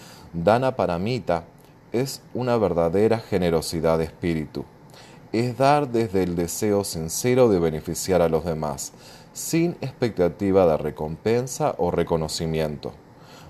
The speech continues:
No debe haber egoísmo adjunto. El trabajo de la caridad,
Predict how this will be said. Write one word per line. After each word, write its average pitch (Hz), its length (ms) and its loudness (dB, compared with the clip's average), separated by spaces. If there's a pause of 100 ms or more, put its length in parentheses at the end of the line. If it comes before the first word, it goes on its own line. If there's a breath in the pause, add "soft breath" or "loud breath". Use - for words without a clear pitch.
No 87 220 4
debe 110 440 2
haber 85 320 0
egoísmo 98 720 -2
adjunto. 85 760 -4 (600 loud breath)
El 92 160 0
trabajo 90 480 2
de 87 80 2
la 78 140 0
caridad, 82 580 0